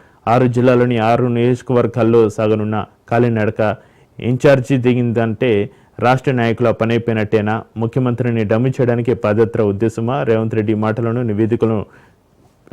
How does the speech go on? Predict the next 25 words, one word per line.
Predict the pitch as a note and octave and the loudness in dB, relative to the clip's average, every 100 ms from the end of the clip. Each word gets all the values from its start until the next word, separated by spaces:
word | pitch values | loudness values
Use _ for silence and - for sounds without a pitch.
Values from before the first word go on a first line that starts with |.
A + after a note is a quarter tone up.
| - - | -20 -4
నాయకత్వం | D#3+ D3+ D3 D3+ B2 D3 A2 | 0 2 4 2 2 0 0
నమ్మట్లేదా? | A#2+ C3 C3 C3 B2 | 0 0 2 2 2
క్షేత్రస్థాయి | D3+ - - D#3 E3 D#3 D#3 D3+ C3+ | 0 -8 0 2 4 2 4 4 4
వాస్తవాల | A2+ D3 - B2+ | 4 2 4 2
కోసమే | A2+ A#2+ A2+ B2+ A2+ - - - | 4 0 0 -2 -2 -6 -16 -4
ఆమెను | A#2 B2 A2 | 0 2 2
రంగుల్లోకి | G2+ A2 C3 B2+ B2+ | 2 2 2 2 2
దింపారా | A2+ A#2 G#2+ A#2+ A#2 | 2 0 2 2 2
అంటూ | A2 B2+ A2 G2 - - _ | 0 2 2 0 -6 -20 _
అనేక | A#2 C#3+ C#3 | 0 2 2
ప్రశ్నలైతే, | - A#2+ - A#2 A2 A#2 G2+ - - _ - | 2 0 0 -2 2 4 2 0 -10 _ -6
ఆ, | G#2+ G2+ F#2+ - | -2 -2 -2 0
తలెత్తేలా | A#2+ A#2+ B2+ A#2 | 2 2 2 2
కూడా | G#2+ A#2 A#2 | 0 0 0
నమస్తే | G#2 A2 A2+ A#2+ | 0 -4 -4 -4
తెలంగాణలో | G#2 G#2+ G#2 G2+ G2+ G2+ G#2+ _ _ - | -4 -4 -4 -4 -2 -4 -6 _ _ -6
ఈ | A2+ | -4
కథనాన్ని | A2 A2 C3 G#2+ G2+ | 0 -2 -2 -4 -4
మనం, | F#2+ F2 G2+ _ _ _ _ - | -6 -8 -12 _ _ _ _ -12
ఆ, | F2 E2+ - | -10 -10 -12
మెయిన్ | - B2 B2+ | -4 -2 -2
హెడ్‌లైన్‌లో | A2+ A2 A2+ A2 B2 | -2 -4 -2 -2 -2
ప్రధాన | G#2+ G2 G#2+ | -2 -4 -4
వార్తగా | G2+ A2 A2 A2 | -4 -2 -2 -2
చూడొచ్చు. | - F#2+ G2 E3+ | -4 -10 -6 -8